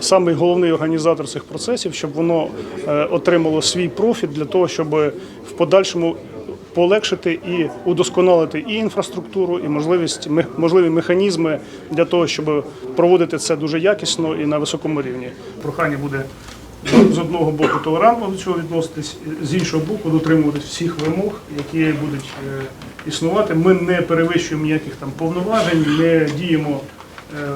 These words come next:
в, як, в незаконний спосіб, все буде в межах, е, з-, нашого законодавства і в межах тих нормативних актів, які сьогодні існують і в Україні, і на Черкащині.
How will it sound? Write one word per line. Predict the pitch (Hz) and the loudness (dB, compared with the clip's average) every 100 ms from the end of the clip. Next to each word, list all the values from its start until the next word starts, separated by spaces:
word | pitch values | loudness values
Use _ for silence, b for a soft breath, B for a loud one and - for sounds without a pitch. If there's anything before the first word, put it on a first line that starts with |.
| 143 135 135 | -6 -8 -6
в, | 143 143 139 135 156 | -6 -6 -8 -10 -10
як, | 143 143 139 156 | -12 -8 -2 4
в | |
незаконний | 190 185 180 220 196 | 6 6 2 2 2
спосіб, | - - 160 156 | 0 -2 -4 -4
все | - 165 | -6 -6
буде | 151 151 | -4 -4
в | 143 | -2
межах, | 165 190 147 143 - - - - - - - - - 143 | 2 2 2 -4 -12 -20 -20 -20 -20 -20 -20 -18 -10 -8
е, | - 143 139 | -6 -8 -8
з-, | 165 | -4
нашого | 160 160 139 147 143 - 147 143 | -2 -2 -4 -4 -6 -12 -6 -4
законодавства | 151 165 165 226 - 175 - | -2 -2 0 0 0 -2 -2
і | 170 | 0
в | 175 | 2
межах | 156 147 | 2 0
тих | 160 156 | -2 0
нормативних | 160 165 180 175 165 | 0 0 0 0 0
актів, | 214 214 160 | 2 0 0
які | 151 165 | -4 -4
сьогодні | - 156 156 | -4 0 0
існують | 156 160 151 151 | 0 0 0 0
і | |
в | 175 | -6
Україні, | 170 175 185 190 | -4 -4 -2 2
і | 151 147 | 2 0
на | 151 | -2
Черкащині. | 156 147 - - | -4 -6 -12 -16